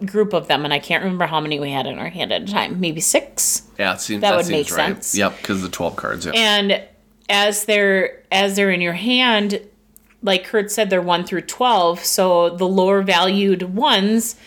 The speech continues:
Speaker 1: would get you to take your turn and make the selection for the territories first,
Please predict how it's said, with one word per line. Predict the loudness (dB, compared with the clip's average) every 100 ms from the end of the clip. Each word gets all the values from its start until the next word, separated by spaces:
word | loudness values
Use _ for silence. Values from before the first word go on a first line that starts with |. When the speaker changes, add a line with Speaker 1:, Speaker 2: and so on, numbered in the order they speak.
| -20 -20 -20 _ _ _ -4
Speaker 1:
would | 0 0 -2 -2
get | -2 0
you | -2
to | -2
take | 0 -2 0
your | -2
turn | -2 -2 2 2
and | 2 4
make | 2 0
the | -2
selection | 0 2 0 0 -4
for | 0 2
the | 4 2
territories | 2 0 2 2 0 0
first, | -2 0 2 0 -4